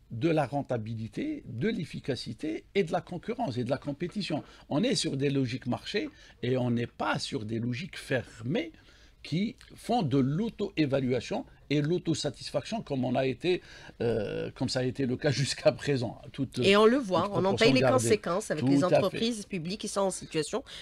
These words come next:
Speaker 2: de déficit et de difficultés.
Speaker 1: Ouais, justement. Donc,
Speaker 2: Malgré
Speaker 1: euh,
Speaker 2: le
Speaker 1: des
Speaker 2: fait que
Speaker 1: situations de
Speaker 2: l'État les
Speaker 1: difficulté,
Speaker 2: soutient.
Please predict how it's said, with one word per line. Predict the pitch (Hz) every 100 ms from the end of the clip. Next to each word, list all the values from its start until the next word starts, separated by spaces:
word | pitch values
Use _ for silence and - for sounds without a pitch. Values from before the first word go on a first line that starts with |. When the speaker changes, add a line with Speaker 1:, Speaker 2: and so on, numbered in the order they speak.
| - -
Speaker 2:
de | 180
déficit | 170 - 170 - 240
et | 196
de | 170
difficultés. | 175 185 - - 147 131 - - - -
Speaker 1:
Ouais, | 101 - 101
justement. | 104 92 120 - 302 240 -
Donc, | 98
Speaker 2:
Malgré | 165 165 208
Speaker 1:
euh, |
Speaker 2:
le | 208
Speaker 1:
des |
Speaker 2:
fait | 180 226
que | -
Speaker 1:
situations | -
de | 269
Speaker 2:
l'État | 233
les | 226
Speaker 1:
difficulté, | 202 151 208 135
Speaker 2:
soutient. | 220 202